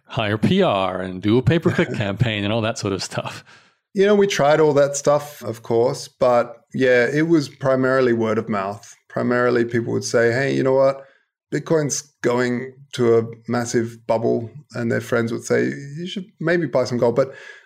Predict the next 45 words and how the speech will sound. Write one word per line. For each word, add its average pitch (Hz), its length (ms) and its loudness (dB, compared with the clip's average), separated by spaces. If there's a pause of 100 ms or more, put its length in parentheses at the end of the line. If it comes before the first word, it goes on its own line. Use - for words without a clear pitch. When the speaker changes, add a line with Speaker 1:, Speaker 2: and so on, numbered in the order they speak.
(120)
Speaker 2:
I, 147 140 -2
I 175 240 2
also 147 440 4
would 131 180 2
always 127 380 4
be 120 240 0
on 117 160 0
different 113 300 -4
podcasts 110 840 0
and 110 200 2
different 117 280 -2
T 113 140 0
V 110 160 0
shows. 110 560 0
I 120 40 -10
was 120 100 -12
on 113 140 -2
Max 113 260 -4
Kaiser's 110 560 -2
show, 110 420 0
and, 110 160 -4 (460)
you 139 80 -10
know, 113 100 -2
because 113 560 -2 (220)
a 127 100 -4
lot 120 160 2
of 117 80 -4
these 110 180 -2
early 117 440 0
people, 113 260 -4
they, 113 200 0 (280)
you 123 140 -8
know, 113 100 -2
they 117 100 2
love 117 220 0
what 117 120 -2
we're 110 100 0
doing. 113 480 0
So, 113 420 -2 (460)
and 123 140 -4
I - 60 -2
had, 131 220 2 (200)
because 131 300 0
I 127 60 2
was 117 240 -4